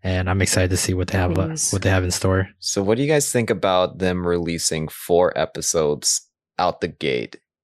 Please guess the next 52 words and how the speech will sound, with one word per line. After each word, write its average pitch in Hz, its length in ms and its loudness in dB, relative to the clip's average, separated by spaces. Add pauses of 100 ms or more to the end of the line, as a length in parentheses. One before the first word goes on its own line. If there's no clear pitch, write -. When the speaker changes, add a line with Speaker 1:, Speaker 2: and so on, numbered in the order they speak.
Speaker 3:
as 85 200 -4
far 90 200 4
as 78 100 0
a 73 80 -6
strategy? 64 760 -4 (480)
What 87 140 -2
do 90 60 0
you 95 80 2
guys 90 160 0
think 73 160 -6
of - 140 -6
that? - 280 0
Speaker 1:
<laughs> - 0 -
Because 156 260 2
we've 147 140 6
seen 139 220 4
that, 127 140 4
like, 117 180 2
multiple 113 380 4
times 104 380 0
this 104 140 4
season 98 380 2
alone. 95 460 2 (120)
Speaker 3:
But 101 80 4
we've 107 140 0
Speaker 1:
Fucking 113 120 2 (120)
Speaker 3:
seen, 95 80 0
Speaker 1:
long 92 200 2
Speaker 3:
yeah, 92 180 4
we've 80 100 4
seen, 107 180 4
Speaker 1:
episodes. 101 120 4 (120)
Speaker 3:
like, - 60 -8
the 76 140 2
long 85 400 0
ass 80 160 -2
episode. 78 280 -4
But 95 100 -2
this 123 180 2
one 156 160 4
was, 107 180 2
like, 85 240 2 (460)
two, 170 300 0 (380)
two 170 200 2
episode 165 320 4
long 147 240 2
first 147 260 2
episode. 147 460 2
Nah, 78 460 0
let's 101 180 2
do 110 160 -2
four. 65 440 0